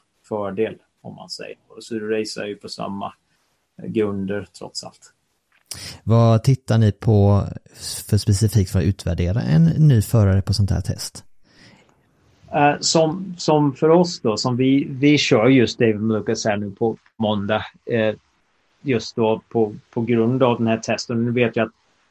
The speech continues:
Speaker 1: han är ju nästan alla redan kontrakterad för, för Dale Coyne för nästa år, eller försöker jobba väldigt, väldigt hårt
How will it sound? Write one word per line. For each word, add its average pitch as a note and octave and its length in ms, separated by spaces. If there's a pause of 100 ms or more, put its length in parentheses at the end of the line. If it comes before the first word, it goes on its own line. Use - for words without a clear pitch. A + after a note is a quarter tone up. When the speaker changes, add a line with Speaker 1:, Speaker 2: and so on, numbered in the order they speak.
Speaker 1:
han B2 200
är C#3 40
ju C#3+ 100
nästan A#2+ 440
alla A2+ 260
redan A2 280
kontrakterad B2 920
för, A2+ 340
för A#2 80
Dale A2 220
Coyne F#3 380
för F3 120
nästa C#3 320
år, F2+ 200 (200)
eller A2 220
försöker G#2+ 380
jobba G2 220
väldigt, G2 360
väldigt G2+ 240
hårt - 360